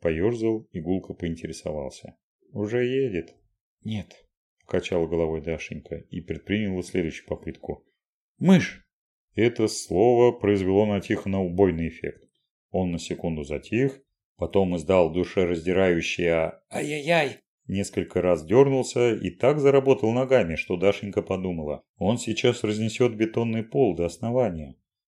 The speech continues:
Валяющиеся повсюду кирпичные осколки полетели во все стороны, точно перепуганные воробьи. Тихон похудел мгновенно. Тощим угрём он скользнул вперёд, смёл по пути стул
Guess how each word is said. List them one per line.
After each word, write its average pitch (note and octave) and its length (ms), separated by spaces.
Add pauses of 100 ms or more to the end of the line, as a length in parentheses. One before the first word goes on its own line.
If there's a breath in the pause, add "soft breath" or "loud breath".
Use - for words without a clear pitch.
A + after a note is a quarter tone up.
(200)
Валяющиеся E2+ 1000
повсюду E2+ 500
кирпичные - 560
осколки A#2 640
полетели F#2 600
во E2+ 140
все - 180
стороны, D2+ 580 (220)
точно F2 340
перепуганные E2 580
воробьи. D2+ 520 (760)
Тихон A2 480
похудел F2+ 520
мгновенно. D#2 680 (440)
Тощим G#2 540
угрём G#2+ 340
он G#2 80
скользнул G#2 460
вперёд, G#2 520
смёл G2 440
по - 240
пути G2 340
стул C3+ 680